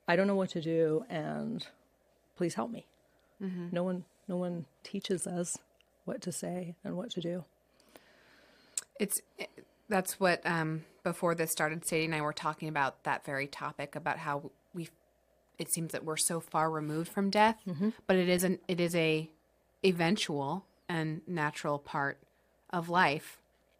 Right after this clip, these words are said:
Speaker 2: And, and it just seems like we're doing ourselves a disservice
Speaker 1: Mm-hmm.
Speaker 2: by distancing ourselves from something that's going to happen, because when it happens, we're not gonna have any of the tools that we need to cope with it.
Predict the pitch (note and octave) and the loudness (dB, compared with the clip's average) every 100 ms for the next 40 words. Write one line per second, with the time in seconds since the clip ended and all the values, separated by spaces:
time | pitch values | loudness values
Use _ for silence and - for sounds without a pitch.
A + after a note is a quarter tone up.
0 | - E3+ E3+ - E3 D#3+ D3+ - - E3+ | -4 -2 -2 -4 -2 -2 -4 -8 -6 -2
1 | F3 - F3+ E3 E3 D#3 D#3+ D3+ - E3 | 0 2 4 4 2 0 2 2 2 -2
2 | D#3 D#3 D#3 D#3 D#3+ D3+ - - D3+ C#3+ | 0 0 2 0 0 -2 -2 -2 0 0
3 | D3 F#3+ G3 F3+ D#3+ D3 D3 C#3+ - - | 2 4 4 4 8 8 6 0 -10 -20
4 | - E3+ - E3+ D#3+ - E3 E3 - E3 | -6 -4 -2 -2 -2 -2 2 2 2 2
5 | E3+ - E3+ D#3+ D#3 D#3 C3+ - D#3+ D#3+ | 0 0 -2 -2 -2 0 -2 0 0 0
6 | D3+ D3 D3+ A3+ A3 G3+ F3+ F3 E3+ G3 | -2 -2 0 0 0 0 0 0 -2 -2
7 | A3 E3+ D#3+ E3+ - - - - - G#3+ | -2 -2 -4 -6 -8 -14 -20 -20 -12 4
8 | G3+ G#3+ G3 F#3+ G3+ F#3+ F3+ F#3 F#3 F3+ | 6 8 6 4 2 2 0 0 0 0
9 | F3 - - B3+ G#3+ F3 E3+ - - E3+ | -4 -8 -4 -2 0 0 -2 -4 -4 -2
10 | F3 G3 G#3 F3+ F3 - - - _ _ | 0 2 2 0 -4 -18 -20 -20 _ _
11 | - G3+ - C#4 D#4 E3 - F#2 | -4 -4 0 -2 0 -4 -2 -4